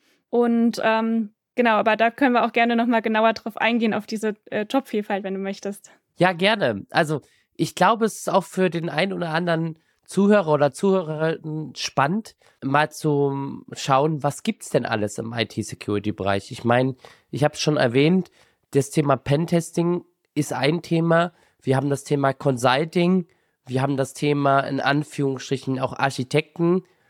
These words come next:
Speaker 2: Da gibt's ja ganz, ganz viele Themen, wo ich
Speaker 1: Mhm.
Speaker 2: glaube, auch heute wenig Fokus drauf ist, aber es genauso spannende Herausforderungen in diesen Bereichen gibt.
Speaker 1: Ja, definitiv. Also vor-,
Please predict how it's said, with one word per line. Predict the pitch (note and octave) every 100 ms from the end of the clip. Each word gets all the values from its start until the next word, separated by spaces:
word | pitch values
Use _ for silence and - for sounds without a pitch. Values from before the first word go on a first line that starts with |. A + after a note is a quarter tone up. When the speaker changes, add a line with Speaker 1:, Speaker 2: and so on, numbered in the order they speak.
| _ -
Speaker 2:
Da | D3+
gibt's | F#3 -
ja | D#3+
ganz, | D3 E3+ G3 -
ganz | E3 E3+
viele | - F3 D#3 D#3
Themen, | - C#3 D3 F#3+ G#3 _ _ _ _
wo | -
ich | E3+
Speaker 1:
Mhm. | A3+
Speaker 2:
glaube, | C#4 D#3 F3 E3+
auch | D#3+ D3+ - -
heute | B2+ D#3 E3 F3 D3
wenig | F#3+ G3+ F#3
Fokus | - A#3 F#3+ -
drauf | A#2+ A2+ -
ist, | B2+ C3 D#3+ - _ _ _ -
aber | D#3 E3 E3 D#3 - _ -
es | F3 - -
genauso | F#3 A3+ A#3+ G#3
spannende | - C#3 B2 A2+ A2+ A2 -
Herausforderungen | C3+ C3 B2+ C3 - B2+ A2+ A#2+
in | - C#3+
diesen | C3+ D#3 D3
Bereichen | B2 G#2+ G#2+ G#2 G2+
gibt. | G2+ G2 _ _ -
Speaker 1:
Ja, | C4
definitiv. | C4+ B3+ C4 A#3+ - D4+ - -
Also | A3+ A3 A3+ G#3 _ _
vor-, | - B3+